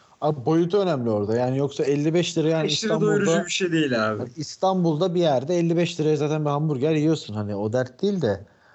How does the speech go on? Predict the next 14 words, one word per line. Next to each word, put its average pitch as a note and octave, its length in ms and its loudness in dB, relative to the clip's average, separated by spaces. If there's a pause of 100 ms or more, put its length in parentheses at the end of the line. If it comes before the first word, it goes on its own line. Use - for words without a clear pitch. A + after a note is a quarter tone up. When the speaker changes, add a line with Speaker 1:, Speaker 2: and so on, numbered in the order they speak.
(220)
Speaker 1:
orada D3+ 320 2
insanların F3 540 0
tek G3+ 440 -4
belki D#3 260 0
yemek D#3 300 -2
yiyeceği C#3+ 300 0
yer C#3 280 2 (320)
atıyorum C#3 540 -2 (560)
oyken D#3 440 0
hani B2 300 -6
hamburgerken B2+ 800 0
tek - 240 -6
yiyeceği G#2+ 280 0
şey F#3 340 -2